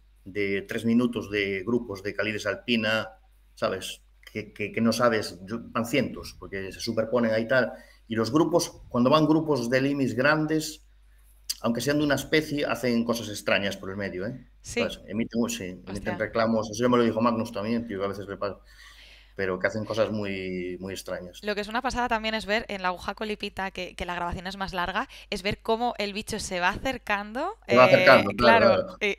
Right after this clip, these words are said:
Speaker 2: se ve perfectamente y
Speaker 1: Eso
Speaker 2: justo en
Speaker 1: lo
Speaker 2: el
Speaker 1: ves bien,
Speaker 2: sonograma
Speaker 1: mira.
Speaker 2: también se ve.
Speaker 1: Tienes ahí uno, eso se ve muy bien,
Speaker 2: Sí.
Speaker 1: el de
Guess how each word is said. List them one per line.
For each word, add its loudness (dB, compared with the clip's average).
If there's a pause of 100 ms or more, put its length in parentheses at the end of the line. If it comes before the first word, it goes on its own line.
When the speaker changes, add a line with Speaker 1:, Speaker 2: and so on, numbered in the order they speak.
Speaker 2:
se 0
ve 2
perfectamente -2
y -2
Speaker 1:
Eso 4
Speaker 2:
justo 10
en 12
Speaker 1:
lo 10
Speaker 2:
el 12
Speaker 1:
ves 8
bien, 10
Speaker 2:
sonograma 8
Speaker 1:
mira. -
Speaker 2:
también 6
se -4
ve. -4 (720)
Speaker 1:
Tienes 4
ahí 6
uno, 6
eso 2
se 2
ve 4
muy -2
bien, 4
Speaker 2:
Sí. -2
Speaker 1:
el 2
de 4